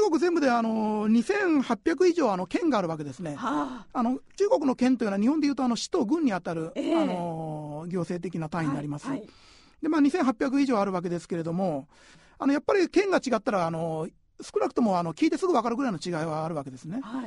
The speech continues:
Speaker 2: い。
Speaker 1: しかも、あの、福建省とかですね、あの、浙江省とか、その方言が非常に、あの、複雑な、あの、
Speaker 2: うん。
Speaker 1: 省になりますと、一つの県の中でも、まあ、あの、五個とかね、あの、六個の方言を調査しなくちゃいけなくなるわけですね。
Speaker 2: はい。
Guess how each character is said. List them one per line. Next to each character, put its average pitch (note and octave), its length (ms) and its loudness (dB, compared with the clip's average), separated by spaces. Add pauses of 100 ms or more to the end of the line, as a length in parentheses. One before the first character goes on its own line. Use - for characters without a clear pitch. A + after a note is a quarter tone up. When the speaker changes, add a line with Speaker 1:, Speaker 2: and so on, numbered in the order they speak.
(240)
Speaker 2:
い。 - 40 -8
Speaker 1:
し - 100 -8
か E4 120 0
も、 F#3+ 380 0
あ G#3 100 -4
の、 F3+ 80 -4
福 - 140 -12
建 B3+ 180 4
省 F#3+ 160 -4
と E3+ 120 -10
か D#3 120 -4
で C#3+ 80 -6
す - 80 -12
ね、 A#3 200 -4 (440)
あ G3 100 -2
の、 F3 80 0
浙 F#3+ 360 0
江 - 20 2
省 F3+ 140 -4
と D#3+ 100 -6
か、 D#3 260 -4
そ G3+ 80 -8
の F3+ 80 -2
方 A3+ 180 2
言 C4 140 2
が G#3 100 0
非 E3+ 80 -2
常 G#3+ 120 -2
に、 G#3+ 80 0
あ G#3 80 0
の、 G#3+ 100 -2
複 A#3+ 140 -6
雑 A#3+ 160 -2
な、 B3 200 2
あ A3+ 40 0
の、 A3 280 -2
Speaker 2:
う A3 40 -14
ん。 G3+ 80 -16 (240)
Speaker 1:
省 C4+ 240 2
に G3+ 100 0
な D#3+ 80 -2
り F3 80 -4
ま F3 140 0
す - 120 -16
と、 D#3+ 200 -4
一 - 180 0
つ - 60 -6
の C#4+ 100 0
県 D4+ 140 0
の C4 80 2
中 G#3 160 0
で F#3+ 80 -4
も、 E3+ 100 -4
ま E3+ 220 -2
あ、 D3 40 -4
あ D3 40 -6
の、 C#3 280 -6 (500)
五 A#3 100 -4
個 A3+ 100 0
と G3+ 80 -2
か E3+ 80 -4
ね、 C4+ 200 -4 (320)
あ F#3 100 -4
の、 E3 720 -4
六 A3+ 180 2
個 - 80 -6
の E3+ 60 -4
方 F#3 180 -2
言 F#3 200 -2
を D#3+ 60 -6
調 G3 180 -2
査 D3+ 200 -6
し D#3+ 80 -8
な E3 80 -4
く D3+ 60 -10
ち D#3 60 -10
ゃ - 20 -8
い C#3 40 -10
け D3+ 60 -8
な D3+ 80 -8
く D#3+ 60 -8
な D#3+ 80 -6
る D3+ 80 -8
わ C#3 80 -8
け D3 60 -10
で C3+ 60 -12
す - 80 -16
ね。 C#3+ 120 -8
Speaker 2:
は B3+ 260 -8
い。 F3+ 140 -14